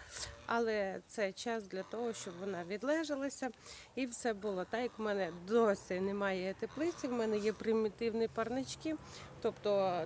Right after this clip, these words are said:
така діляночка є одна, е, там, де просто, е, з досочок зроблено і дуги накриті, там теж буду висівати. І ще одна в мене ось тут є,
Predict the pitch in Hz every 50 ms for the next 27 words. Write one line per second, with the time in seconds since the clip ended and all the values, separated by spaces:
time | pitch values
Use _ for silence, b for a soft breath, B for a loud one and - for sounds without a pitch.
0 | 139 - 214 208 - 214 202 190 196 202 190 - - - - 214 196 240 226 220
1 | 214 208 208 208 208 - - - 226 220 202 208 202 202 196 B B B B B
2 | B B B - 190 202 185 226 226 214 202 190 190 185 180 170 - - - 202
3 | 202 196 190 190 - - 214 208 214 220 214 185 175 202 202 202 202 202 202 208
4 | 180 170 B B B B B B B B - - - - 285 262 233 233 - -
5 | 226 208 202 180 - - 202 208 202 202 208 208 214 202 - 320 359 381 - 359
6 | 302 - - 311 - 302 247 285 294 285 294 240 247 269 269 269 262 247 - -
7 | 233 208 247 269 262 233 254 254 233 - - 240 247 240 - 247 254 247 208 -
8 | 240 226 - 220 214 226 220 - 214 220 208 190 185 226 226 220 220 214 240 226
9 | - - 220 208 214 220 - 254 233 B B B B B B B B B - 294
10 | 311 - - - 262 247 233 226 202 226 226 220 220 220 214 214 208 208 202 196
11 | 202 214 - - 220 - - 208 208 196 208 202